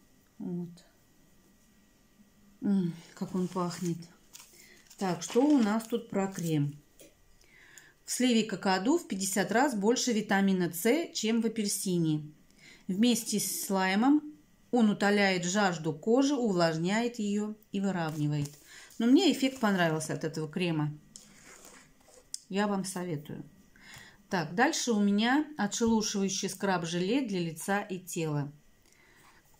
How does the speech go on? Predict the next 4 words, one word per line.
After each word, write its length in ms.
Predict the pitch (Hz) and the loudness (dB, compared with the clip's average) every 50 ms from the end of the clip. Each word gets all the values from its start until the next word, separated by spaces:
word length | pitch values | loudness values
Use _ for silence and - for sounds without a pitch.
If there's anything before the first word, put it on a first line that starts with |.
| _ _ _ _ _ _ _ _ _ _ - - - _ _ _ _ _ _ _ _ _ _ _ _ _ _ _ _ _ _ _ - - - _ _ _ - - | _ _ _ _ _ _ _ _ _ _ -20 -20 -20 _ _ _ _ _ _ _ _ _ _ _ _ _ _ _ _ _ _ _ -20 -20 -20 _ _ _ -14 -8
Все 600 | - - - - - 269 269 269 226 208 202 - - - - - - - - | -6 -4 -4 -4 -6 -6 -6 -6 -6 -6 -6 -8 -12 -18 -20 -20 -18 -8 -2
они 260 | 202 220 220 226 214 | 2 4 6 6 4
приходят, 720 | 220 214 226 220 - - 233 214 202 202 208 214 - - | 4 2 0 0 0 0 2 2 2 2 0 -2 0 0
э, 480 | 202 190 185 185 180 175 160 - - | 0 2 2 2 0 0 -2 -4 -6